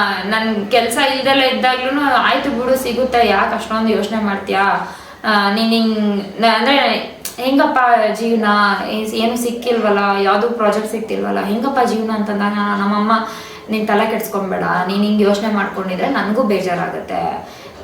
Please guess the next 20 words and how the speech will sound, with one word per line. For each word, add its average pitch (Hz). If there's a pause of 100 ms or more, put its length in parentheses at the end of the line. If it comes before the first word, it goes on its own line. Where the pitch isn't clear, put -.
(540)
ನಿಮ್ 262
ಅಪ್ಪನ 254
ಆಶೀರ್ವಾದ 220
ಇದೆ, 190
ನಿನಗೆ 185
ನಿಜವಾಗ್ಲೂ 240
ಸಿಗುತ್ತೆ 196
ಮುಂದೆ, 180 (120)
ಯಾವ್ದಾದ್ರು 202 (520)
ಒಳ್ಳೆ 285
ಪ್ರಾಜೆಕ್ಟೇ 226
ಸಿಗುತ್ತೆ" 185
ಅಂತ 175
ಹೇಳ್ತಾರೆ. -
ಈಗ್ಲೂ 311
ಯಾವ್ದಾದ್ರು 311
ದೇವಸ್ಥಾನಕ್ಕೆ 277
ಹೋದ್ರೆ 294
ನಮ್ 233
ತಾಯಿ 226